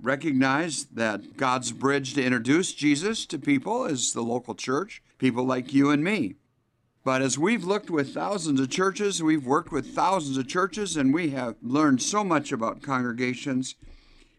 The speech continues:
we have discovered that there is, not in all churches, but many churches, a broken bridge. So broken bridge number eight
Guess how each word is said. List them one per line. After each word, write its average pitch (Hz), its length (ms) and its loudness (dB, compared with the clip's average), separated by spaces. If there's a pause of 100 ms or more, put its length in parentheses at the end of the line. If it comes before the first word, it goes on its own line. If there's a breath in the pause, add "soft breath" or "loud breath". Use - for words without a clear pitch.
(120)
we 180 200 2
have 185 180 0
discovered 160 600 0
that 113 180 -2
there 135 280 2
is, 123 440 0 (200)
not 127 200 0
in 220 120 0
all 277 180 4
churches, 185 560 0
but 156 240 0
many 151 240 4
churches, 120 680 -2 (380 soft breath)
a 117 100 -2
broken 147 440 2
bridge. 127 560 -2 (180)
So 120 280 -4
broken 185 480 0
bridge 170 540 -2
number 127 500 0
eight 147 400 2